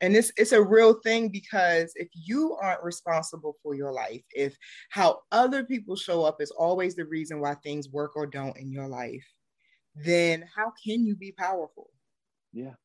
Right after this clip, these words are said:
Speaker 1: That
Speaker 2: absolutely.
Speaker 1: means everybody else gets your power 'cause you've assigned them that much influence.
Speaker 2: Mm.
Speaker 1: Um, and we have to recognize at some point, or maybe not, but my hope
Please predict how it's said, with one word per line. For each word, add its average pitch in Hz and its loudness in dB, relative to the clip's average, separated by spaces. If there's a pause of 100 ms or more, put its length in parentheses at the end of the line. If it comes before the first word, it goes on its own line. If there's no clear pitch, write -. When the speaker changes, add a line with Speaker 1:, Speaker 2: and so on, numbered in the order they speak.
(220)
Speaker 1:
That - -10
Speaker 2:
absolutely. 196 -8
Speaker 1:
means 190 -12 (200)
everybody 196 0
else 185 -4
gets 165 -6
your 170 2
power 151 0
'cause 147 -18
you've 185 -20 (120)
assigned 160 -6
them 151 -14
that 147 -8
much 147 -12
influence. 147 -16 (260)
Speaker 2:
Mm. 92 -10 (840)
Speaker 1:
Um, 160 -2
and 165 -4
we 202 -8 (120)
have 214 0 (200)
to 175 -4
recognize 147 -2
at 147 -4
some 147 -4
point, 131 -6
or 247 4
maybe 202 2
not, 185 2 (160)
but 143 -2 (100)
my 151 2
hope 185 4